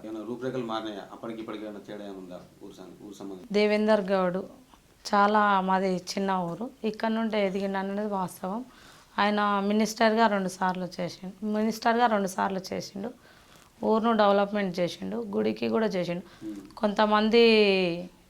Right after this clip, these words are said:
Speaker 2: కా-, అప్పుడు సర్పంచ్లు కదా, సర్పంచ్లు ఉన్నప్పుడు వాళ్ళ ఈ ఊర్లో పిల్లలకి కూడా జాబ్స్ పెట్టించిండు ఆయన.
Speaker 1: Hmm.
Speaker 2: ఊరిని పర్లేదు,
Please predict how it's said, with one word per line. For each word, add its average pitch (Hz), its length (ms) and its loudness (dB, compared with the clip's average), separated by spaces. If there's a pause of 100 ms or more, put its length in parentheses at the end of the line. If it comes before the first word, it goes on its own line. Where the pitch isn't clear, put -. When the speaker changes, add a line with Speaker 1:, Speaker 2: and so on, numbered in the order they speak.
(840)
Speaker 2:
కా-, 214 320 -2 (140)
అప్పుడు 202 240 4
సర్పంచ్లు 202 560 4
కదా, 175 180 2
సర్పంచ్లు 202 760 2
ఉన్నప్పుడు 202 360 0
వాళ్ళ 202 420 2 (460)
ఈ 240 100 6
ఊర్లో 254 460 8
పిల్లలకి 254 600 4
కూడా 262 220 8
జాబ్స్ 214 500 2
పెట్టించిండు 170 600 -4
ఆయన. 165 160 -10
Speaker 1:
Hmm. 113 1040 -12
Speaker 2:
ఊరిని 202 600 -2 (120)
పర్లేదు, 196 340 4